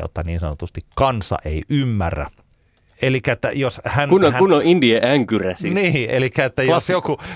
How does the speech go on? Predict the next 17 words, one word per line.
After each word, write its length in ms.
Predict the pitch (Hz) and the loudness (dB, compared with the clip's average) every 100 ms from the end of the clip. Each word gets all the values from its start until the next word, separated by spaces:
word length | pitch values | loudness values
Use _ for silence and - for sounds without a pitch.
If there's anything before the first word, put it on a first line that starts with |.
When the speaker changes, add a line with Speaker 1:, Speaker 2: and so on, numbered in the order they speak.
| - | -2
Speaker 1:
jos 140 | 131 | 0
joku 280 | 185 - 165 | 0 0 0
ymmärtää, 720 | 190 175 147 127 - 117 110 - - | 0 0 0 0 0 0 0 -6 -8
niin 220 | 131 120 | -2 0
tot-, 200 | 101 113 - | 0 -4 -2
jos 120 | 135 | -2
kaikki 400 | - 214 196 - | 0 0 0 -2
ymmärtävät, 600 | 156 160 139 110 113 95 107 | 0 0 0 -2 -2 -4 -4
niin 120 | 98 | -4
silloin 280 | 123 107 92 | -2 -2 -2
se 120 | 90 | -2
ei 160 | 90 | -2
ole 240 | 85 92 85 - 127 | -2 -2 -4 -4 -2
hyvä. 180 | 107 | 0
Että 120 | 92 - | -2 -4
Speaker 2:
Niin, 80 | - | -4
Speaker 1:
pitää 140 | 120 | -2